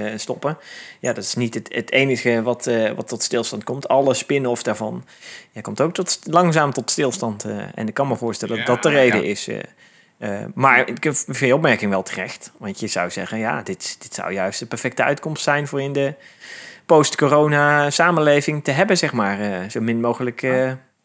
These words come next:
Speaker 1: ja, m-, mensen om mee te interacteren.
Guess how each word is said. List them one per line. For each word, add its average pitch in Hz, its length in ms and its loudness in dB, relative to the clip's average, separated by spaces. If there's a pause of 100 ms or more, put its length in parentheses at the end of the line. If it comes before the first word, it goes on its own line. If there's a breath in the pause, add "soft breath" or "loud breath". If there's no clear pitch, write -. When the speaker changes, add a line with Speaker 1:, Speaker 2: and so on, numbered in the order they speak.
Speaker 1:
ja, 156 320 0
m-, 120 200 -8
mensen 131 380 0
om 123 180 0
mee 147 120 6
te 147 120 2
interacteren. 135 840 0